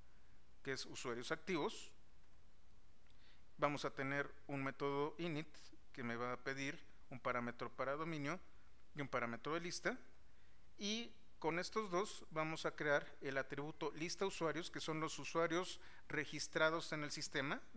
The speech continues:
digamos que es nuestra lista de usuarios que pueden acceder,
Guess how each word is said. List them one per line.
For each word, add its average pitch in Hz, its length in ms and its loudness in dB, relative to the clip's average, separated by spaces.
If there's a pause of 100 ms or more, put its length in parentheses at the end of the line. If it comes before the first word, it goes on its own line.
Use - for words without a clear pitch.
digamos 135 340 0
que 151 100 -2
es - 20 0
nuestra 147 240 -2
lista 131 180 -2
de 139 100 -2
usuarios 143 480 2 (300)
que 139 80 0
pueden 151 260 2
acceder, 180 460 4